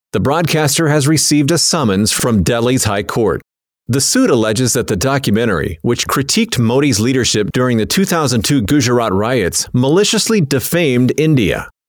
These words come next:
A B B C spokesperson acknowledged that the broadcaster was, quote, "aware of the court proceedings,"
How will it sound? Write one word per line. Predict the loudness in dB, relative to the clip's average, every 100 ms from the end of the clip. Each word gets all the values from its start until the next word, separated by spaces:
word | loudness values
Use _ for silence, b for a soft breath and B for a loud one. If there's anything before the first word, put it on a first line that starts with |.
| _ _ _ -6
A | -2
B | 0 0
B | 0
C | 0 -2
spokesperson | -2 -2 -2 -2 -4 -2 0
acknowledged | 0 0 0 0 0 -2
that | -2
the | -2
broadcaster | 0 -2 -2 -2 -2 0 0
was, | 0 -2
quote, | -4 -2 0 0
"aware | 2 2 2 2
of | 0
the | -2
court | 0 0
proceedings," | 0 -2 -2 0 0 -2